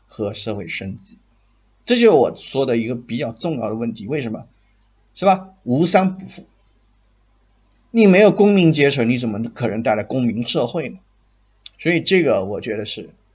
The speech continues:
比较重要的。正因为此事，我们才有后面的一系列的问题。不过这已经是下面的问题了，我们下一集要讲到，呃，农村社会的变化。谢谢各位。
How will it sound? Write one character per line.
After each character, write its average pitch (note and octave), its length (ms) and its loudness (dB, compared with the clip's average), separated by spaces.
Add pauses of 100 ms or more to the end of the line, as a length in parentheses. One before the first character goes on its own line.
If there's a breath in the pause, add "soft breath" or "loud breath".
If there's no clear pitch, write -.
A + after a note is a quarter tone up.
(220)
比 G#2 80 -8
较 G2+ 120 -4
重 F#2+ 200 -12
要 D#2 80 -16
的。 - 100 -20 (200)
正 G#3+ 160 -2
因 G3 140 0
为 E3+ 160 2
此 B2+ 300 -8
事， - 340 -10 (420)
我 A#2+ 140 -2
们 A#2 180 0
才 A#2 180 -2
有 A#2 140 0
后 F#3 240 -2
面 B2+ 160 -6
的 F#2+ 80 -10
一 G#2 220 -12
系 A#2 140 -6
列 G#2 120 -2
的 F#2 240 -10 (720)
问 A#2+ 220 -4
题。 - 200 -16 (120)
不 C3 100 -4
过 C3+ 140 4
这 C3+ 160 0
已 A#2 160 -2
经 A2+ 180 -8
是 G#2+ 240 -6
下 D3 240 -4
面 G#2+ 100 -8
的 F#2 80 -12
问 F#2+ 140 -14
题 A#2+ 140 -18
了， - 100 -20
我 F#2 80 -16
们 A#2 140 -4
下 D3+ 240 0
一 A2 140 -8 (260)
集 A2 180 -8
要 B2 180 0
讲 - 380 -8
到， - 300 -4 (480)
呃， A#2 200 -8
农 A2+ 320 -4
村 D#3 220 0
社 B2+ 180 -4
会 G#2 120 -8
的 F2+ 60 -12
变 F2 180 -18
化。 - 220 -20
谢 A#2 180 -6
谢 G2+ 60 -8
各 F2 120 -10
位。 - 160 -16